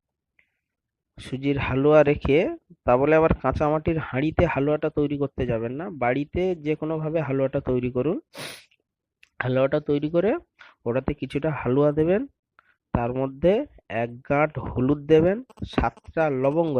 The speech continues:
দেবেন, আর সাতটা গোলমরিচ দেবেন।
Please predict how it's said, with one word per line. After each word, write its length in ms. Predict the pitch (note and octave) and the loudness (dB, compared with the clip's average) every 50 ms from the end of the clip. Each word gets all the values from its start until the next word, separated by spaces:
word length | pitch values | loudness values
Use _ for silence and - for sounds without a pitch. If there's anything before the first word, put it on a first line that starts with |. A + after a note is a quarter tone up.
| A2+ A2 | -2 -2
দেবেন, 200 | G#2+ G#2 G#2+ A#2 - - _ _ _ - - - - - _ _ - A2 | -4 -6 -8 -10 -14 -20 _ _ _ -20 -20 -20 -20 -20 _ _ -8 -8
আর 60 | A#2+ - | -4 -4
সাতটা 400 | - - A2+ - _ _ - D3+ E3 E3+ D3+ C3 B2+ | -4 -4 -4 -6 _ _ -6 -6 -4 -4 -6 -4 2
গোলমরিচ 440 | C#3 D#3 D3+ D3 C#3 B2+ A#2 A#2 A#2+ G#2+ A2 | 2 4 4 4 0 -2 -4 -6 -10 -10 -10
দেবেন। 220 | G#2+ G#2 G#2+ A2+ | -10 -12 -12 -14